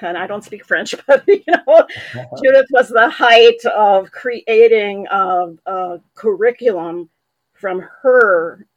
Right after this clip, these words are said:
Speaker 1: input with Margaret, highly academic. Um, and Irina Lazoff and she and others kind of ran the company.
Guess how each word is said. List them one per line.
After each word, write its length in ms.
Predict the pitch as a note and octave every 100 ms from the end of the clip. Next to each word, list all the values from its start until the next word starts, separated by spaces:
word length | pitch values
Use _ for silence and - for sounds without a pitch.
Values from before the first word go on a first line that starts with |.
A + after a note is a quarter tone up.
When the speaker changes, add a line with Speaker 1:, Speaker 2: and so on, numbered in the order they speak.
| -
Speaker 1:
input 440 | G3+ F#3 - F3 _
with 240 | E3+ E3 -
Margaret, 520 | D#3 D#3+ E3 E3 - _
highly 440 | A3+ A#3+ A3 F#3
academic. 640 | E3 - F#3+ F3+ D#3+ E3 - _ _ - _ _ -
Um, 180 | G3+ F#3+
and 220 | G#3 G3+ G3+
Irina 500 | G3+ G#3 A#3+ B3+ A3
Lazoff 800 | G3 G#3 A#3 A3+ G#3+ G#3+ A3
and 200 | F#3+ F#3+
she 460 | G3 G3 F#3+ F#3 F#3+ -
and 220 | F3 F3
others 460 | G3 F#3+ F3+ F3+ _ _ _
kind 180 | - F3+
of 80 | F3
ran 240 | F3 F3
the 80 | F3
company. 540 | - F3 E3+ F3 E3+